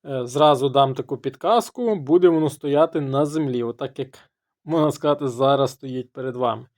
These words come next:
Ну, але ось цікава, е,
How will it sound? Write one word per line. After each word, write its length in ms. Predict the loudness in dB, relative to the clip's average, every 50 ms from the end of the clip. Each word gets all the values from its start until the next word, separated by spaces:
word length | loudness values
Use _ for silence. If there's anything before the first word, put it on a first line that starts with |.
| _ _ _ _ _ _ -6 -2
Ну, 60 | 0
але 200 | 2 4 4 4
ось 200 | 2 0 -2 -6
цікава, 580 | -16 -10 -4 0 2 4 4 4 2 0 -4 _ _ _ _ _ _ _ _ _ _ _ _ _ _ _ _ _ _ _ -14
е, 760 | -10 -8 -6 -6 -4 -4 -4 -2 -2 -2 -2 -2 -4 -6